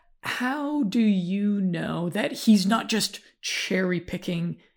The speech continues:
his data to support the story he wants to tell?" No, of course not. I haven't read every single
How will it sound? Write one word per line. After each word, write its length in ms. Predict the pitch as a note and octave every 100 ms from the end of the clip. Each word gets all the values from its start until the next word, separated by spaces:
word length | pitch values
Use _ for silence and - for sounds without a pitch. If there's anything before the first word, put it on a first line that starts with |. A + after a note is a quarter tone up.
| _
his 260 | - C4
data 400 | G3+ F#3 E3 D#3+
to 380 | D#3+ - B3 A#3
support 520 | A3+ E3+ - F#3 F#3+
the 140 | E3 D3+
story 400 | - D#3+ D3 C#3+
he 160 | -
wants 320 | D#3+ D#3 D#3 -
to 300 | C#3+ C3+ B2+ _ _ _ _ _ _ -
tell?" 600 | - - F#3+ - - _ _ _ - - - _ _ _ -
No, 540 | A#3+ A2 G#2+ B2 - -
of 160 | A3+ G#3
course 320 | - - -
not. 260 | - - _
I 60 | E3
haven't 340 | F#3+ F3 -
read 380 | D3 C#3+ C3+ - _ _ _ -
every 320 | F3+ E3+ E3
single 540 | D3+ - D3+ B2+ C#3